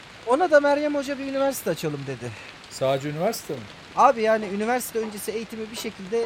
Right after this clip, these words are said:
Speaker 1: evlerde falan hallederiz. Burada daha hani toplumsal yeteneklerin aktarılması lazım gibi düşünüldü.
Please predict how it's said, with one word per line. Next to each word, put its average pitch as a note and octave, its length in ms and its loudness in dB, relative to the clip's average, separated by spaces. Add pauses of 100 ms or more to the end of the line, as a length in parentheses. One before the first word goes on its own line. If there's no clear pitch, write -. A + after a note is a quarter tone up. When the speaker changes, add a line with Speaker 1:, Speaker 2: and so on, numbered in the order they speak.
(120)
Speaker 1:
evlerde G3+ 400 -4
falan G3+ 240 -4
hallederiz. F3+ 600 -2 (540)
Burada E3 300 -4
daha F#3 280 6
hani F#3 160 -2
toplumsal F3 560 -6
yeteneklerin F3 520 -8
aktarılması F3 680 -6
lazım E3 300 -2
gibi B2 320 -10
düşünüldü. A2 460 -12